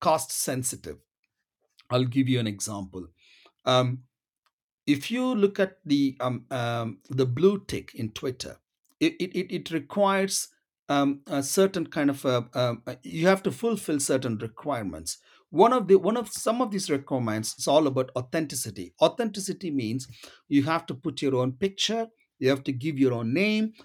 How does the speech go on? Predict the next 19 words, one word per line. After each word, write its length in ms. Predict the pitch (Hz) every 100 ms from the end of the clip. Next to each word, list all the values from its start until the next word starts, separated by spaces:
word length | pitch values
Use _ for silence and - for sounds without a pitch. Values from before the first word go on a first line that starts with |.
| _ -
you 100 | 135
have 120 | 139
to 80 | 139
give 340 | 127 143 135 -
your, 340 | 131 120 120 -
your, 340 | 127 117 117 -
your 340 | 123 123 131 -
actual 380 | 151 147 - 139
website 680 | 147 190 - - 202 196 196
and 80 | 147
everything. 320 | 139 139 139 - _ -
These 300 | 127 262 254
are 100 | 233
all 140 | 220
fine 640 | 196 - 202 202 151 95 95 _ _
if 140 | 165 165
someone 400 | - 170 180 170
is 100 | -
privileged, 720 | - 196 180 135 110 127